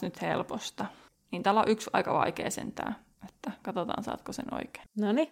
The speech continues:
Speaker 2: antaa tulla.
Speaker 1: Nyt ensimmäinen viiden pisteen vihje. Tämä henkilö on rohkelikko, joka piti ennustuksesta. Hänellä oli punurmioon hyvä suhde.
Speaker 2: Lavender Brown.
Speaker 1: No niin, heti viisi pistettä.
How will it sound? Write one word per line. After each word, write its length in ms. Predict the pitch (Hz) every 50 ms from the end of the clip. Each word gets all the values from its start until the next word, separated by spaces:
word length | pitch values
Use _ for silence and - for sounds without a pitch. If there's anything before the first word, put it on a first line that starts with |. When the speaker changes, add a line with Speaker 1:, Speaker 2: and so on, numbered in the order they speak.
| - - -
Speaker 2:
antaa 280 | 185 180 185 185 202
tulla. 340 | 202 - 285 277 214 185 185 - _ _ _ _ - - - -
Speaker 1:
Nyt 280 | 233 254 254 - - - - - _ _ _ - - - _ _ _ -
ensimmäinen 880 | 285 294 269 247 196 180 170 165 170 165 170 180 190 208 247 285 269 - - _ _ -
viiden 300 | 208 254 277 - 233 202
pisteen 340 | - - - - - 175 175
vihje. 280 | 190 233 233 - 269 277 269 - - - _ _ _ -
Tämä 220 | - 226 226 233 233
henkilö 400 | 240 247 254 254 254 220 196 -
on 140 | - 175 180
rohkelikko, 800 | 208 233 262 254 - - 247 240 240 233 - - - 208 - -
joka 240 | - 202 - 202 202
piti 320 | 202 220 214 - 214 190 -
ennustuksesta. 1160 | - 240 240 220 202 190 180 185 185 - - - 160 151 - - - - - - - 220 247 233 - - - - _ _ _ -
Hänellä 440 | - - 202 202 196 196 202 185
oli 140 | - 180 190
punurmioon 760 | - - 254 262 254 233 214 185 - 180 170 175 175 185 196
hyvä 220 | 202 185 180 175
suhde. 420 | 190 - 185 180 - - - 190 190 - - _ _ _ _ -
Speaker 2:
Lavender 600 | 240 214 220 233 240 220 214 196 190 190 185 180
Brown. 300 | 165 - 190 185 180 175 175
Speaker 1:
No 100 | 175 170
niin, 340 | 156 151 143 151 - 165 - - - - - - _ - -
heti 300 | - 196 - - 240 220
viisi 240 | 156 156 151 160 156
pistettä. 540 | - - - 165 - - - _ _ -